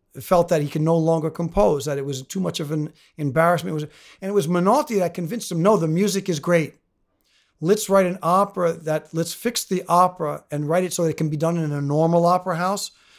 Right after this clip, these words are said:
with the normal amount of scene changes, make it three acts, do this, write a duet for Antony and Cleopatra, which was missing in the first. So he wrote an, uh, a duet that works, another aria for Cleopatra that wasn't there. And it, so they,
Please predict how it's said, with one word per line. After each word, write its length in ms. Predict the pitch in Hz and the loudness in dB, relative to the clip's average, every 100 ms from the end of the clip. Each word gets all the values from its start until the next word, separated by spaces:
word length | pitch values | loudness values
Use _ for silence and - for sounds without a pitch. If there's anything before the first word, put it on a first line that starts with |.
| _ | _
with 140 | 151 139 | -10 -4
the 140 | 151 | 0
normal 460 | 160 175 190 190 180 | 2 4 4 4 2
amount 300 | 165 165 156 | 2 0 -2
of 100 | 139 | -4
scene 420 | - - 185 196 | -8 -4 -2 -2
changes, 500 | - 135 120 135 131 - _ _ | -4 -6 -8 -10 -14 -16 _ _
make 240 | 139 156 165 | 0 2 2
it 100 | 170 | -2
three 280 | - 151 147 | -2 0 2
acts, 460 | 143 147 143 - - _ _ 131 | 2 0 -2 -8 -12 _ _ -4
do 180 | 160 | -2
this, 220 | 160 156 - _ - | 0 -2 -4 _ -10
write 440 | 143 170 190 202 _ _ 165 | 0 2 2 -2 _ _ -4
a 60 | |
duet 440 | 143 151 151 180 - | 0 2 4 4 2
for 140 | 143 | -6
Antony 240 | 143 147 | -6 -4
and 80 | 135 | -6
Cleopatra, 600 | 143 143 139 175 170 156 | -4 -6 -4 -4 -2 -4
which 160 | 143 135 | -6 -6
was 160 | 151 - _ - | -8 -10 _ -6
missing 460 | 147 185 - 165 151 | 2 2 2 2 2
in 100 | 147 | 0
the 80 | |
first. 400 | 151 175 180 190 | 0 0 0 -2
So 100 | - | -6
he 100 | 139 | -4
wrote 300 | 139 143 139 | -4 -4 -6
an, 100 | 135 - | -8 -12
uh, 260 | - 135 - - - | -12 -12 -12 -18 -14
a 100 | 139 | -10
duet 500 | 135 131 143 170 175 | -6 -2 2 2 2
that 140 | 165 139 | -2 -6
works, 240 | 196 190 | -6 -6
another 340 | 147 151 165 165 | -2 0 2 2
aria 560 | 151 175 208 180 160 156 _ _ _ _ _ _ | 2 4 4 4 0 -4 _ _ _ _ _ _
for 120 | 156 | -8
Cleopatra 600 | 156 151 139 135 131 165 | 0 2 2 0 0 -2
that 160 | 143 131 | -2 -2
wasn't 400 | 139 135 139 135 | -4 -4 -4 -4
there. 240 | 147 170 | 0 0
And 100 | 202 | 0
it, 140 | 175 - _ _ - | -4 -12 _ _ -10
so 160 | 180 | -2
they, 280 | 180 196 190 | 0 0 -2